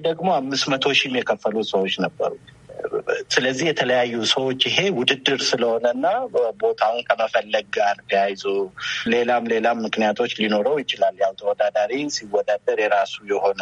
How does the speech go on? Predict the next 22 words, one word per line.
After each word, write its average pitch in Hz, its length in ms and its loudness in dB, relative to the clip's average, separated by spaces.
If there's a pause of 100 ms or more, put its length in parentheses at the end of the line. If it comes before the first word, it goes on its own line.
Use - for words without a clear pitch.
ነገር 92 280 0 (840)
ስለሚያስቀምጥ 107 920 0 (360)
በዛ 131 240 2 (100)
መልኩ 127 360 0
ነው። - 160 -6 (640)
አይደለም 104 440 0
በአዲስ 104 360 0
አበባ 113 240 2
ውስጥ - 220 -4
እንደ 113 200 -2
ሀገሪቷም 107 600 0
የተለያየ 117 540 0
መሬት 113 380 0
ላይ 151 200 2 (500)
ያለ 123 300 2 (100)
ላንድ 123 360 2
ቫሊዩ 120 360 2 (260)
ይሄ 113 180 2 (140)
ትራንዛክሽን 123 720 0
በገበያ 117 380 2
ውስጥ - 200 -6
ያለ 120 220 0